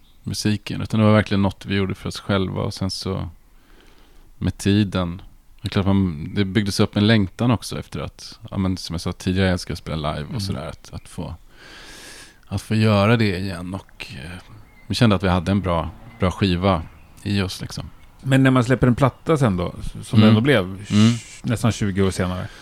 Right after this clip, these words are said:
Speaker 1: Ja.
Speaker 2: Eh, gör man det också för sin egen skull?
Speaker 1: Ehm,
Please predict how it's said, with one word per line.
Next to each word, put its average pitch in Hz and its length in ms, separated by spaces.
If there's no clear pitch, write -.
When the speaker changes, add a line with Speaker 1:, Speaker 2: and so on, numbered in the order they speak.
Speaker 1:
Ja. 127 320
Speaker 2:
Eh, 104 380
gör 117 140
man 117 140
det 135 80
också 139 240
för 143 100
sin 127 160
egen 92 220
skull? - 260
Speaker 1:
Ehm, 117 680